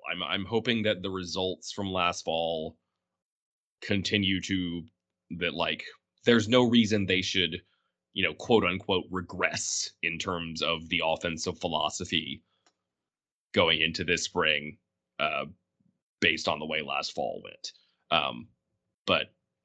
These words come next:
I, I, I fully expect the offense to continue to be at least what it was last fall, and, and that is what I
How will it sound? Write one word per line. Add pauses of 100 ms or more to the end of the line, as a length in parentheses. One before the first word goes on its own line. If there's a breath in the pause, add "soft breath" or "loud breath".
(500)
I,
I,
I
fully
expect
the
offense
to
continue
to
be
at
least
what
it
was
last
fall,
and,
and
that
is
what
I